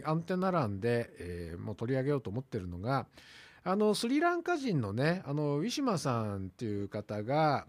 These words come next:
もうずいぶん前になるんですけれども、名古屋入管で収監中にあの、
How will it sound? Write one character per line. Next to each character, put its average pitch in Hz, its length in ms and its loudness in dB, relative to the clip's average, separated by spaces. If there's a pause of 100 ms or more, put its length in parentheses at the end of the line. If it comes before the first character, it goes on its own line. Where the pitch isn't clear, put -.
も 123 500 0
う 104 60 -4
ず 135 140 -4
い - 20 -2
ぶ 151 120 0
ん 117 60 0
前 151 160 2
に 143 100 2
な 113 120 -2
る 104 80 -4
ん 101 40 -4
で 92 60 -6
す 90 100 -12
け 110 60 -6
れ 98 80 -4
ど 107 80 -2
も、 104 100 -2
名 127 120 0
古 233 140 2
屋 277 60 4
入 262 180 2
管 127 180 0
で 110 80 -2
収 185 180 -4
監 220 160 2
中 220 140 0
に 214 120 4
あ 196 60 4
の、 185 220 4